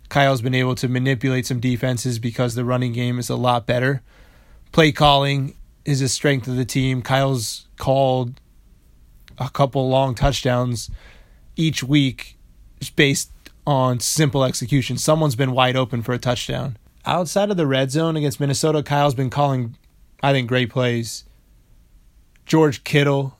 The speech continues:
is a strength of this football team, getting tight ends and use check fullbacks open. This part is scary. I'm trying to think of a strength on defense. I wouldn't call run defense the strength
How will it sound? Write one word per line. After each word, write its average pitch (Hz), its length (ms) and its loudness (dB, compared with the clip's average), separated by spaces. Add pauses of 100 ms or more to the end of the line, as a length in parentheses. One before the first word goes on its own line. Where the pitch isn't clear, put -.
(300)
is 131 120 -4
a 127 60 -4
strength 139 320 0
of 135 60 -2
this 127 120 -2
football 131 360 0
team, 131 420 -2 (100)
getting 135 220 0
tight 139 300 -2
ends 131 420 -2
and 127 280 -6 (120)
use 135 300 -2
check 131 240 0
fullbacks 127 640 -2
open. 127 480 -2 (560)
This 180 540 2
part 170 260 2
is 147 80 -2
scary. 147 320 2
I'm 151 160 -2
trying 147 380 -2
to 185 80 0
think 160 240 -4
of 151 80 -2
a 139 80 0
strength - 760 -2 (280)
on 135 200 0
defense. 131 680 -6 (500)
I 143 60 -2
wouldn't 175 260 2
call 175 180 2
run 143 240 0
defense 165 760 -2 (1120)
the 139 100 -2
strength 135 800 -4